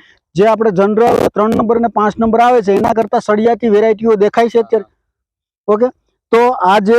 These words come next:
ફૂલે વિક્રાંત છે એ આપણે થોડાક પ્રમાણમાં ખેડૂતોને જે ટ્રાયલ બેઝ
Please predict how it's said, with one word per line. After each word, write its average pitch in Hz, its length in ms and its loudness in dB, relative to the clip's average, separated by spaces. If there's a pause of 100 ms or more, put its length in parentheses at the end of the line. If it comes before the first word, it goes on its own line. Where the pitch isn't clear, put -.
(140)
ફૂલે 220 240 2
વિક્રાંત 214 440 0
છે 202 340 0 (160)
એ 208 60 0
આપણે 214 500 0
થોડાક 202 360 -2
પ્રમાણમાં 208 600 0
ખેડૂતોને 196 540 -2
જે 202 120 0
ટ્રાયલ 185 360 0
બેઝ 190 200 2